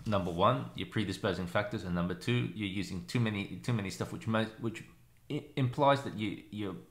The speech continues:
oversaturating your allergen potential, um, or number three, you're just pure luck, pure unlucky, yeah. Um,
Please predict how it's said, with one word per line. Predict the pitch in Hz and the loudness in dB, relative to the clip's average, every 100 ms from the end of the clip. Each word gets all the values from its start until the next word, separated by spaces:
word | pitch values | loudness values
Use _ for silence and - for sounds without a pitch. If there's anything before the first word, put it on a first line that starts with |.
| - - - | -20 -6 2
oversaturating | 139 131 123 107 - 107 101 98 | 4 4 4 2 4 2 2 0
your | 95 87 - - - - | -2 -4 -10 -20 -8 4
allergen | 117 113 107 101 87 | 6 6 2 -2 -4
potential, | - 110 123 165 175 175 - - - - | 0 0 0 0 -2 -4 -14 -20 -20 -2
um, | 104 104 101 101 101 | 4 6 6 2 0
or | 107 | 0
number | 104 110 | 2 2
three, | 107 120 95 | 2 0 0
you're | 87 - - | -2 -8 -10
just | - - - - | -8 -8 -10 -4
pure | 101 90 | 0 2
luck, | 87 - - | 2 0 -2
pure | 104 85 | 2 2
unlucky, | 82 82 - - | 2 -2 -4 -6
yeah. | 90 90 - - - - | -4 -4 -8 -16 -16 -4
Um, | - 104 104 | 2 4 4